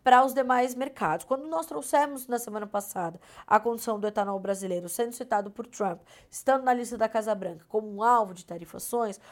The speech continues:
uma vez que, eh, os americanos im-, pagam uma taxa de importação de dezoito por cento para trazer o etanol brasileiro para dentro do seu território, não se cogi-, não, ou não se fala num, numa mesma reportagem, por exemplo, do quanto o açúcar brasileiro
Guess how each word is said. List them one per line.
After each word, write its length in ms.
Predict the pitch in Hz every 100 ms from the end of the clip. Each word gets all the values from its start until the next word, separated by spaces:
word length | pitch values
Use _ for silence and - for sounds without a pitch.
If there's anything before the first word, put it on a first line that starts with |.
| -
uma 200 | - 214
vez 240 | 208 208 208
que, 340 | - 220 202 -
eh, 360 | 180 175 170 - -
os 160 | 190
americanos 500 | 196 196 190 202 196
im-, 120 | 202 185 _
pagam 340 | _ 214 226 202
uma 160 | 196
taxa 440 | 202 208 185 - 185 - _
de 140 | _ 208
importação 520 | 214 233 220 208 202
de 120 | 190
dezoito 400 | 170 175 240 247
por 120 | -
cento 240 | 208 202 185
para 140 | -
trazer 580 | 190 202 190 190 240 247 - -
o 80 | -
etanol 340 | 208 208 196 185
brasileiro 480 | 196 185 196 180
para 200 | 175 196
dentro 320 | 190 190 185 185
do 120 | 185
seu 200 | - 185
território, 680 | - 170 - 220 240 202 180 - - -
não 220 | 226 277
se 160 | 277
cogi-, 400 | 294 294 254 220 -
não, 140 | 240
ou 160 | 226 214
não 260 | 208 247
se 160 | 285 277
fala 640 | - - 233 233 214 190 - - _
num, 400 | 208 247 240 233 220
numa 200 | 220 220
mesma 300 | 220 220 214
reportagem, 640 | 214 208 202 220 208 196
por 160 | 185 190
exemplo, 360 | 190 240 240
do 140 | 202 220
quanto 440 | - 247 294 302
o 40 |
açúcar 380 | 254 247 - 247
brasileiro 560 | 226 226 220 220 240